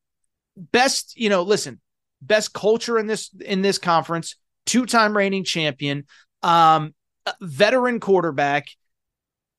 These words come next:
Kyle Whittingham is on record saying this is his best and most experienced offensive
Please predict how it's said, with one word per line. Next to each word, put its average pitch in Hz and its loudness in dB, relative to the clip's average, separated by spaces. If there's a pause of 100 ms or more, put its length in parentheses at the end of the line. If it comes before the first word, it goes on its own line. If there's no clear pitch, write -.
(140)
Kyle 233 0
Whittingham 214 0
is 180 -4
on 190 -2
record 190 -4
saying 190 -4
this 180 -6
is 170 -8
his 156 -2
best 180 -2
and 175 -4
most 180 -2
experienced 190 -2 (100)
offensive 196 0